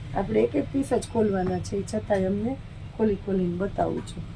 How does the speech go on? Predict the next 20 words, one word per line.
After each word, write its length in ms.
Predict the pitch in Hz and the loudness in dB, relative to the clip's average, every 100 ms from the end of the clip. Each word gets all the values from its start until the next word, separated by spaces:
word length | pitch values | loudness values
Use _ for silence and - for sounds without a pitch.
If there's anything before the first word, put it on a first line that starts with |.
| - - | -10 -8
કેમ 100 | 202 208 | -4 -2
કે 120 | 196 | 0
પેટર્ન 420 | 220 220 220 220 | 4 4 4 4
એવી 220 | 226 240 | 6 4
સરસ 340 | - 208 185 - | 2 2 2 0
છે 180 | - 185 - - - - - | -6 -6 -6 -12 -12 -10 -4
કે 80 | |
ન 200 | 196 226 | 0 2
ખોલવી 400 | 226 233 226 214 | 2 2 2 2
હોય 240 | 220 233 240 | 4 4 4
તોય 260 | - 220 | 4 0
ખોલવાનું 580 | 214 214 208 190 185 185 | 2 0 2 2 0 0
મન 160 | 196 202 | 0 -2
થઈ 240 | 220 220 | -2 -2
જાય 260 | 214 226 240 240 - - - - | 2 4 4 0 -10 -18 -14 0
એવી 240 | 233 226 - | 2 2 2
સરસ 240 | 202 196 | 0 0
સરસ 300 | - 190 185 - | 0 -2 -2 -2
પેટર્નો 440 | 190 180 180 180 170 | -4 -2 0 0 -2
છે 180 | - | -2